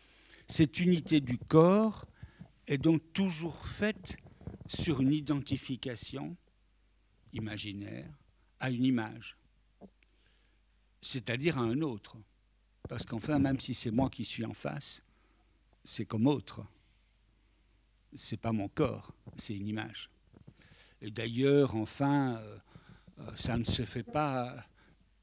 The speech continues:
sans l'autre autour. Lacan précise bien ça, euh, dans un autre texte qui s'appelle « De nos antécédents ».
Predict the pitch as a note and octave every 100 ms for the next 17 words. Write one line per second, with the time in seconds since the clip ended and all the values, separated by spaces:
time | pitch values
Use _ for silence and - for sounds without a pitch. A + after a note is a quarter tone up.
0 | _ _ - - D3 B2 C#3+ D#3 - A#2+
1 | - E3 C3 G#2 G2+ - C3+ - B2+ B2
2 | A2+ B2+ B2 - C3+ - - F#3 - -
3 | - B2 A2+ A2 A#2+ A#2+ A#2+ A#2 A#2 C3
4 | A#2 B2 D3 - A2 C3 - B2+ A2+ G2+
5 | B2 A2 C#3 C#3 C3+ C3+ A#2 B2 G#2+ A#2
6 | - G#2+ A2 B2